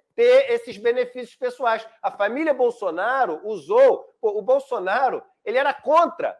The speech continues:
privatização antigamente. O Bolsonaro hoje, ele virou a favor da privatização. O Bolsonaro era a favor de um Estado maior.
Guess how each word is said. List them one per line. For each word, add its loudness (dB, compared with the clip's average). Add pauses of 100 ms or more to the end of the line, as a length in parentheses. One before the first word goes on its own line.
privatização -2 (120)
antigamente. -8 (280)
O -20
Bolsonaro 0
hoje, 4
ele -6
virou 4
a 2
favor 4
da 2
privatização. -4 (540)
O -20
Bolsonaro 0 (220)
era -2
a -12
favor 0
de -10
um -4
Estado -2
maior. 2